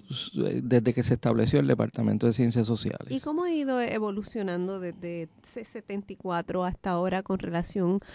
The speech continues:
Speaker 2: a la oferta? Porque sé que, pues, este, la, la rama de la psicología es bien variada. ¿Cómo ustedes han ido, este, eh, eh, cogiendo, eh, eso que está pasando, ¿verdad?, en el ambiente tanto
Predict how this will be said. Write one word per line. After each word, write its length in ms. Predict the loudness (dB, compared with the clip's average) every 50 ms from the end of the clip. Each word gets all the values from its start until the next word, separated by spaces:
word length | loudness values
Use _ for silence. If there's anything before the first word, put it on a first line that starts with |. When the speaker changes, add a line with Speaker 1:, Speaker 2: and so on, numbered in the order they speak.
| -18 -10 0
Speaker 2:
a 160 | 2 4 4
la 100 | 6 4
oferta? 400 | 2 2 0 0 0 0 0 -2
Porque 340 | -4 -4 -6 -6 -4 -6 -6
sé 240 | -4 -2 -4 -4 -2
que, 500 | -2 0 0 2 4 4 4 2 2 0 0
pues, 380 | 0 0 2 2 0 0 -2 -4
este, 520 | -8 -6 -4 -2 0 0 0 0 0 -2
la, 580 | -2 -4 -4 -4 -4 -4 -6 -6 -8 -10 -12 -12 -12
la 200 | -8 -6 -6 -6
rama 300 | -4 -2 0 2 2 4
de 80 | 4 4
la 100 | 2 2
psicología 720 | 2 -2 0 2 2 2 4 2 2 2 2 0 2 2
es 160 | 2 0 0 0
bien 320 | 2 4 6 8 8 8
variada. 640 | 8 6 6 4 4 6 6 4 4 2 2 0 -2 -6 -14 -20 -14 0
¿Cómo 200 | 2 4 4 6
ustedes 480 | 4 4 2 0 2 2 2 0 0 0
han 160 | 0 2 2
ido, 500 | 2 2 2 2 2 2 2 2 2 0
este, 680 | 0 -2 -4 -6 _ -2 0 0 0 0 -2 -4 -6 -6
eh, 360 | -6 -4 -2 0 0 -2 -2 -4 -10 -18 -20 -20 -20 -8
eh, 200 | -2 0 0 0
cogiendo, 760 | 0 0 0 0 2 2 4 6 6 8 8 8 8 8 6 4 4
eh, 240 | 2 4 4 4 4 4
eso 260 | 4 2 4 4 2
que 100 | 2 2
está 180 | 2 2 2 2
pasando, 680 | 2 4 4 4 6 8 8 8 8 6 6 4 4 2
¿verdad?, 440 | 2 0 0 2 2 2 0 0 -2
en 260 | -2 -2 0 0 -2
el 200 | -2 -2 0 0
ambiente 440 | 0 0 2 2 0 0 0 -2 -2
tanto 840 | 0 0 0 0 0 0 0 0 0 0 0 0 -2 -2 -2 -4